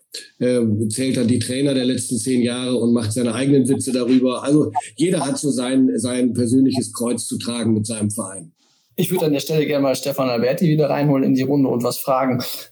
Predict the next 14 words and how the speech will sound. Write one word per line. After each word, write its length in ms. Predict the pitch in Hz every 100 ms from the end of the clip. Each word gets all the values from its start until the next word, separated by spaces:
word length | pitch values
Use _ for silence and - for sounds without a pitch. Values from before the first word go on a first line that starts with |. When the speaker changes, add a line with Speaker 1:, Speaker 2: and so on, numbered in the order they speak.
| -
Speaker 2:
Ähm, 240 | 117 113
es 140 | 127 -
war 140 | 147
ja 80 | 135
eben 260 | 156 156
schon 180 | 143 151
mal 160 | 131 127
angeklungen, 680 | 180 160 - 170 151 131
muss 220 | 123 170 156
man 100 | 143
jetzt 240 | 143 -
direkt 360 | 131 147 160 131
wieder 300 | 147 127 127
aufsteigen? 1080 | 180 175 - 180 175 190 185 196 202 196